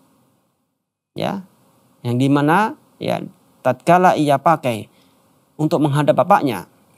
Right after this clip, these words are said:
yang telah rabun, tatkala bapaknya mengusap badan dari anaknya, ia mengira bahwasanya itu adalah Ais, anak kesayangannya. Maka dipakailah baju yang di situ ada bulu-bulunya.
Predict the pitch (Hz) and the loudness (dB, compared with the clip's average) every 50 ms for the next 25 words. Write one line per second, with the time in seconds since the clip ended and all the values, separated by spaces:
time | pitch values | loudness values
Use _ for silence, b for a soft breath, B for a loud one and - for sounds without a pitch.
0 | _ - - 123 120 - 139 139 131 147 139 135 139 170 214 247 277 359 - - | _ -8 -6 -6 -4 -2 -2 0 2 2 2 4 4 4 4 2 0 -2 -6 -12
1 | _ _ _ _ _ _ _ _ _ _ _ _ - 113 110 - - 143 143 147 | _ _ _ _ _ _ _ _ _ _ _ _ -4 -4 -4 0 0 2 2 2
2 | 139 131 135 131 - 160 135 156 151 143 139 147 170 180 180 - 202 202 294 - | 2 2 0 0 2 0 2 2 2 2 2 2 2 2 4 2 2 2 2 -4
3 | _ _ _ _ _ _ _ _ _ _ _ _ 147 156 160 143 185 196 170 127 | _ _ _ _ _ _ _ _ _ _ _ _ 4 4 6 6 6 4 4 2
4 | 107 - - - - _ 127 131 143 147 - 165 180 180 - 190 233 269 285 - | -2 -6 -12 -20 -12 _ -2 -2 -2 0 0 -2 -2 -2 0 0 0 0 -2 -4
5 | - _ 110 127 135 131 135 139 135 135 143 143 131 123 117 117 - 131 131 135 | -6 _ -4 -2 -2 0 -2 -2 -2 -2 -2 -2 -2 -2 -4 -4 -4 -4 -4 -4
6 | - - 123 120 - 147 139 131 131 120 123 151 190 196 b b b b b b | -4 -6 -8 -8 -4 -4 -2 -2 -2 0 0 -2 -2 -2 b b b b b b
7 | b b b b b b _ _ _ _ _ _ - 160 185 160 - - - - | b b b b b b _ _ _ _ _ _ 2 2 2 2 2 -2 -6 -8
8 | - 123 135 139 - - - - 113 107 101 107 98 98 98 98 101 107 110 - | -6 -4 -4 -4 -4 -6 -8 -8 -8 -8 -8 -8 -10 -10 -12 -14 -16 -16 -18 -20
9 | - _ _ _ _ _ _ _ _ _ _ _ _ _ _ _ _ _ _ _ | -20 _ _ _ _ _ _ _ _ _ _ _ _ _ _ _ _ _ _ _
10 | _ _ _ _ _ _ _ - 139 156 226 214 196 180 185 180 214 233 240 202 | _ _ _ _ _ _ _ -2 2 4 4 4 4 2 2 2 4 4 4 4
11 | 165 147 131 117 - - - 117 127 143 147 139 127 156 196 226 247 - - _ | 4 2 -2 -4 -8 -10 -6 0 2 2 2 4 2 2 2 2 0 -4 -8 _
12 | _ _ _ _ _ _ _ _ - - 139 151 151 139 139 135 - - 170 165 | _ _ _ _ _ _ _ _ -8 -2 0 0 0 0 0 -2 -2 -2 0 0
13 | - 135 127 143 156 175 185 175 170 - _ - - 127 131 143 139 143 151 180 | 2 2 2 2 2 2 0 -4 -8 -12 _ -8 -6 -2 0 0 2 4 4 4
14 | 196 175 120 - - - | 4 4 2 -2 -6 -14